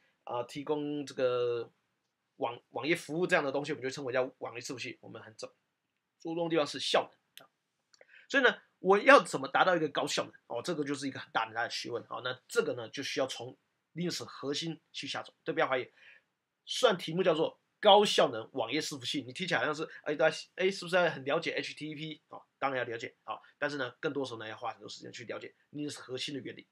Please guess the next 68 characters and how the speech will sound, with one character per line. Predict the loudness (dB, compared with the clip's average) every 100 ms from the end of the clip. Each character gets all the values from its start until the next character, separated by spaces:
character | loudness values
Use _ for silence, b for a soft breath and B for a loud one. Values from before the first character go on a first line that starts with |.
| -18
好， | -18 -16 B
所 | 0
以 | 2
呢， | 2 -2
这 | -8
就 | -6
是 | -8 -12
难 | -16
题， | -16 -20 _ _
这 | 2 2
个 | 2
时 | -2
代 | 2 2
的 |
难 | 0 -10
题。 |
所 | -4 -4
以 |
我 | -4
希 | -4
望 | -4 0
带 | 2
着 | 2 -2
学 | -8
生 | -12
去 | -12 -16 -18 _ _ _ -8
克 | 0 0
服 | -2
各 | -6
个 | -4
时 | -4 -2
代 | -2
难 | -4 -14
题。 | -18 -20 B
那 | -2
既 | 2 4
然 | 2
你 |
可 | -2
以 | -4
克 | -2 -4
服 | -4
这 | -6
个 | -6
时 | -2
代 | 0 0
难 | -4
题， | -16 _ _
你 | -6
当 | 4 4
然 | 4
会 | -6
被 | -6
这 | -8
个 | -8
时 | -12 -10
代 | -10
需 | -10 -10
要。 | -12 _ _
好， | -18 -16 B B B _ _ _ _ _ _ _ -20 -10
我 | -4
不 | 0
会 |
想 | 2 2
要 | 2
讲 | 0 -4
什 |
么 | -6 -6 -8